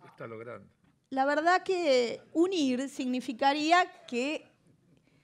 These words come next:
Speaker 2: estaba, digamos, que había una grieta que él viene a sellar.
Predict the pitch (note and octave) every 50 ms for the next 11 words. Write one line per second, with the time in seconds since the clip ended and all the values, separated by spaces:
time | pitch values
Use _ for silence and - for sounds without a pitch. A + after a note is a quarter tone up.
0 | _ _ _ _ _ _ F#2 F#2 F#2 _ - G#3+ A#3 - - D#4 C#4+ D4+ D#4+ E4
1 | F4+ E4 C4+ A3+ - - - - G3+ G#3 A3 A3+ A#3 A#3 A3+ G#3+ G3 - - G3
2 | G#3+ A#3+ C4+ C#4+ D4 C4+ A#3 A3 A#3+ B3 E4+ F#4 D#4+ A3+ - - - - F3+ -
3 | - - - _ _ _ - - - _ _ - - G3+ G#3+ G#3+ A#3 A#3+ B3 A#3
4 | G3+ - - F3+ F3+ - B3+ B3 B3 G#3+ F#3+ F#3 F3 -